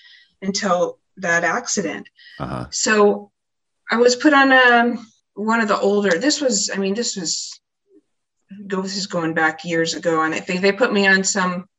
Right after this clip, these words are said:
Speaker 1: one of the old seizure drugs for several months. And then I thought I was, you know, free and clear. But if you know anything about tr-, traumatic brain injury, it definitely raises the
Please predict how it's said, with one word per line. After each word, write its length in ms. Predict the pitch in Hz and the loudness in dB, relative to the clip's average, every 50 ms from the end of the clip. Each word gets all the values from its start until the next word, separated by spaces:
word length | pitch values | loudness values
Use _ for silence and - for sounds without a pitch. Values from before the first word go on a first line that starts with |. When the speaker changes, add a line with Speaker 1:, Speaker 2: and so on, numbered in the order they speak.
| _ _ | _ _
Speaker 1:
one 140 | 202 202 196 | -6 -4 -2
of 60 | 196 | 0
the 140 | 196 190 - | -2 -2 -2
old 280 | - 190 190 190 185 - | -2 -2 -2 -2 -4 -4
seizure 360 | - - 214 202 196 196 185 | -6 -4 -4 -4 -4 -4 -4
drugs 540 | 185 190 180 180 175 180 185 185 - - - _ _ - - - _ _ | -4 -2 0 0 0 0 -2 -6 -12 -16 -18 _ _ -20 -20 -20 _ _
for 80 | - | -4
several 320 | 208 - - 202 190 190 180 | -4 -2 -2 0 -2 -2 -4
months. 540 | 170 165 160 165 202 202 - - - - _ _ _ _ _ _ | -2 -2 -2 -4 -4 -4 -6 -10 -10 -12 _ _ _ _ _ _
And 140 | 226 220 220 | 0 2 2
then 80 | 202 196 | 4 2
I 80 | 190 | 2
thought 260 | 190 - 202 190 180 | 0 0 0 2 2
I 120 | 180 180 170 | 4 2 2
was, 480 | 175 180 170 175 185 185 - - - - _ _ _ _ _ _ _ | 4 2 0 0 0 -6 -8 -10 -12 -16 _ _ _ _ _ _ _
you 120 | - 185 170 | -10 -8 -6
know, 360 | 160 156 151 160 165 170 - _ _ | -6 -6 -6 -6 -8 -10 -16 _ _
free 220 | - - 208 175 170 | -2 0 2 2 2
and 80 | 165 | 0
clear. 340 | 165 - - 196 - - 147 | 0 0 2 4 4 2 2
But 280 | 170 180 156 - - - _ _ _ _ _ _ _ _ - - - - _ | 2 2 0 0 -2 -10 _ _ _ _ _ _ _ _ -20 -20 -20 -14 _
if 220 | - 202 202 208 208 | -6 -6 -4 -2 -2
you 140 | 214 208 208 | 0 2 4
know 220 | 202 196 190 185 | 4 4 4 2
anything 440 | 190 190 196 202 202 240 226 220 214 | 2 2 0 -2 -2 -2 -4 -2 -2
about 380 | 196 190 175 170 175 165 - - _ | -2 0 0 0 0 -2 -4 -12 _
tr-, 100 | - - - _ _ _ _ _ _ _ _ - _ | -20 -20 -20 _ _ _ _ _ _ _ _ -16 _
traumatic 500 | - - 208 190 180 180 180 175 175 - | -6 -4 -2 0 0 0 0 -2 -4 -4
brain 220 | 196 185 190 185 | -4 -2 -2 -2
injury, 560 | 170 165 170 170 175 156 147 156 175 190 - _ - _ _ _ _ _ _ _ _ | -2 -4 -4 -6 -6 -6 -6 -6 -8 -10 -16 _ -20 _ _ _ _ _ _ _ _
it 160 | - - 214 | -12 -10 0
definitely 840 | 196 196 185 185 - 196 185 175 - - 180 180 180 185 175 - - _ _ _ | 2 2 2 4 4 2 4 4 4 2 2 2 0 -2 -4 -6 -14 _ _ _
raises 640 | - 175 175 175 180 185 185 190 185 180 180 - - | -4 4 4 4 6 6 4 2 0 0 -2 -2 0
the 380 | 175 160 147 143 151 170 190 | 0 0 0 0 -2 -4 -8